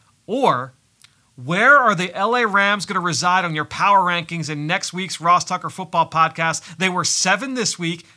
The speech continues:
They play the Arizona Cardinals. So, depending on how exactly you think that game's gonna go, this is something you are in control of, by the way. So I am giving you, uh, the ability to affect it, depending on how much you care about this segment. Uh, I will say the push,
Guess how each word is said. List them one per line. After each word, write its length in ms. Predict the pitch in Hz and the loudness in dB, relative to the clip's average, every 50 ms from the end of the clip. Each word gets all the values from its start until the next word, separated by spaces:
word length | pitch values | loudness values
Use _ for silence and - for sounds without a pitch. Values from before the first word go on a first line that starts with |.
| _ | _
They 100 | - 156 | -10 -10
play 280 | 139 - - 156 160 175 | -10 -6 -4 -4 -4 -2
the 100 | 185 202 | -2 0
Arizona 460 | 190 190 196 202 160 208 208 214 226 | 0 2 2 0 0 -4 -4 -6 -6
Cardinals. 500 | - 202 247 240 226 160 139 139 135 123 | -4 0 2 2 2 2 -2 -8 -6 -4
So, 320 | - 226 240 202 170 165 - - - _ _ _ | 0 2 4 4 4 2 -2 -8 -20 _ _ _
depending 340 | - 127 151 151 151 165 170 | -14 -8 -6 -6 -4 -4 -2
on 140 | 185 190 165 | -2 -2 0
how 260 | 147 170 175 180 196 | 2 2 2 2 2
exactly 400 | 180 151 180 185 190 180 180 190 | 0 0 2 2 2 0 -2 -8
you 40 | 185 | -8
think 200 | 165 196 190 160 | -8 -8 -6 -2
that 180 | 180 180 185 | -2 -2 -2
game's 240 | 180 196 190 196 165 | -2 -4 -6 -6 -6
gonna 160 | 165 196 190 | -6 -8 -8
go, 400 | 180 156 185 185 185 185 185 170 - - - - | -6 -4 -2 0 2 2 0 0 -2 -10 -10 -6
this 160 | 165 165 170 | -4 -2 0
is 80 | 165 | 0
something 240 | - 220 214 208 180 160 | 0 0 0 0 0 2
you 260 | 156 196 226 262 269 | 2 2 4 4 6
are 180 | 269 262 262 254 | 6 8 6 6
in 100 | 262 226 | 4 -2
control 560 | - - 262 220 - - 202 240 262 262 226 | -4 -4 -4 -4 -2 0 0 0 0 2 4
of, 160 | 190 175 151 | 2 2 4
by 140 | 143 170 165 | 4 2 2
the 80 | 160 156 | 2 2
way. 140 | 160 165 | 0 -2
So 120 | 160 175 180 | -2 0 0
I 100 | 196 208 | 0 0
am 100 | 208 175 | 0 -2
giving 320 | 156 226 220 233 226 196 | -2 -4 -4 -2 -4 -6
you, 240 | 196 196 202 190 165 220 233 190 185 | -4 -4 -4 -6 -6 -10 -12 -4 0
uh, 240 | 190 196 202 190 139 - | 2 2 2 2 0 -2
the 80 | - 262 | 0 0
ability 380 | 226 165 151 220 233 233 220 202 | 0 0 0 0 0 2 2 0
to 80 | 196 | -2
affect 340 | 190 180 - - 254 254 - | -4 -4 -2 -2 -4 -4 -4
it, 60 | 190 | -6
depending 320 | 175 180 208 180 165 196 208 | -8 -4 -4 -4 -4 -4 -6
on 60 | 208 | -4
how 20 | |
much 220 | 214 208 - - 202 | -4 -4 -6 -6 -14
you 80 | 196 | -14
care 420 | 160 - 185 226 233 208 175 160 175 - - 156 | -14 -10 -6 -4 -2 -2 -2 -4 -6 -10 -16 -12
about 300 | 170 160 160 185 190 190 | -8 -2 2 2 2 2
this 180 | - 185 160 - | 0 -8 -8 -6
segment. 460 | - 202 214 226 175 165 151 147 - - - - | -4 -4 -4 -4 -4 -6 -8 -10 -10 -14 -18 -10
Uh, 60 | 156 160 160 160 160 165 160 127 | -8 -6 -4 -2 -2 -2 -2 0
I 160 | 143 190 208 | 2 2 2
will 180 | 208 208 190 147 | 2 -2 -6 -6
say 140 | 208 214 | -6 -6
the 100 | 196 170 | -6 -8
push, 480 | - - 220 208 277 254 240 - - - | -8 -6 -2 0 2 2 2 2 0 -2